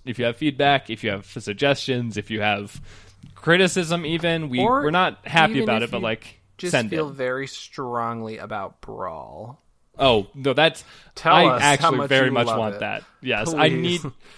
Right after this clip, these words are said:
Speaker 1: I need internet people to let me know that they like Brawl. Otherwise, I might, I might just break down. Um,
Speaker 2: <laughs>
Speaker 1: but yeah, so that's how you can contact us.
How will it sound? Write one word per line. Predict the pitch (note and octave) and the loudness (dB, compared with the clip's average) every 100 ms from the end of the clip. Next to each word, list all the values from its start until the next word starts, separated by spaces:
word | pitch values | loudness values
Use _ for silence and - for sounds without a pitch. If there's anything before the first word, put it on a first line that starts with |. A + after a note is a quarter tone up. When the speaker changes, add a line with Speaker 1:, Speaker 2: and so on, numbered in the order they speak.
| - - | -6 0
Speaker 1:
I | D#3+ | 0
need | D#3+ E3 F3 E3 | 0 -2 -2 -2
internet | D3 D3 C#3+ B2+ | -2 -2 -2 -4
people | - A2 A2+ | -6 -4 -6
to | A2 A#2+ | -4 -2
let | B2 | -2
me | B2+ | -2
know | C3 A#2+ | -2 -2
that | A#2 | -2
they | A#2 | -4
like | A2+ A#2 - | -2 -2 -2
Brawl. | C3 B2+ A2+ G#2 | 0 2 2 0
Otherwise, | A#2 A#2+ A#2 A2 | -2 0 0 0
I | A#2 | -2
might, | A2+ A2+ A2 A2+ | -2 -2 -2 -2
I | A#2 | -2
might | A#2+ A#2+ | -2 -4
just | A#2 - | -8 -6
break | G#2+ - | -8 -8
down. | - G#2 - - | -12 -12 -4 2
Um, | D#3 D#3 - G#4+ A4 - - | 4 2 2 0 0 -6 -20
Speaker 2:
<laughs> | - _ _ | -20 _ _
Speaker 1:
but | F3+ | 0
yeah, | F#3 D3 A#2 | 4 4 2
so | - D#3 C#3+ D#3 F3 - C3 | 2 4 4 2 -2 -6 -2
that's | D3 G#3 - - | 0 0 -4 -4
how | D3+ | -4
you | C3 | -4
can | C#3+ | -8
contact | C#3+ C#3 F3+ F3+ | -8 -6 -6 -4
us. | C3+ G3+ - - | -4 -4 -8 -14